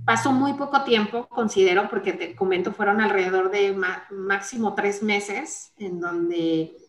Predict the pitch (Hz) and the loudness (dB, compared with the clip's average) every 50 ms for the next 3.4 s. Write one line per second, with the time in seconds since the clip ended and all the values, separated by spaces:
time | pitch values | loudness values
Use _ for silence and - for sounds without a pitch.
0 | _ _ _ _ - 190 180 - - 190 190 - 202 214 208 202 196 180 170 170 | _ _ _ _ -4 -4 -4 0 -2 -2 -2 -2 -4 -2 -2 0 0 0 0 -2
1 | 170 175 185 185 190 190 202 226 262 - - - _ _ _ _ _ _ _ _ | -2 -2 0 0 0 0 0 0 -4 -8 -12 -20 _ _ _ _ _ _ _ _
2 | - - _ _ _ - 202 185 175 175 175 175 175 170 - 226 240 233 233 240 | -16 -16 _ _ _ -2 0 2 4 4 4 4 2 2 4 4 4 6 6 6
3 | 247 269 302 294 302 285 269 | 4 4 4 2 4 6 6